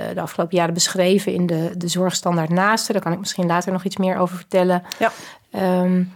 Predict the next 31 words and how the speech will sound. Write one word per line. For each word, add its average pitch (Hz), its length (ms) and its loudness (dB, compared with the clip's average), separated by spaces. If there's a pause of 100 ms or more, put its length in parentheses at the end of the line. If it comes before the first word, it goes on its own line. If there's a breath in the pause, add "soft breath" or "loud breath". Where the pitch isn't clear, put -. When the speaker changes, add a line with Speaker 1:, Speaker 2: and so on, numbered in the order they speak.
(340 loud breath)
Speaker 1:
maar 180 460 2
de 180 160 4
belangrijkste 190 540 4
onderdelen 202 400 6
daarvan 185 340 4
zijn, 175 500 2
eh, 180 160 -6
dat 180 240 -2
we 180 100 -2
mensen 175 380 0
proberen 175 340 0
te 180 100 -6
betrekken 196 520 0
bij, 175 540 0
eh, 165 100 -14 (280)
de 180 260 -4
behandelgesprekken, 233 920 2 (140)
eh, 202 80 -4
bij 170 120 -2
het 160 120 -6
eerste 170 400 -2
crisisgesprek, 208 760 -2
maar 165 140 0
ook 165 140 -4
bij 151 140 -2
de 165 80 -2
vervolggesprekken. 202 920 -2 (640 loud breath)
En 190 240 4
dat 180 260 2
we 185 80 0
daarin 180 720 2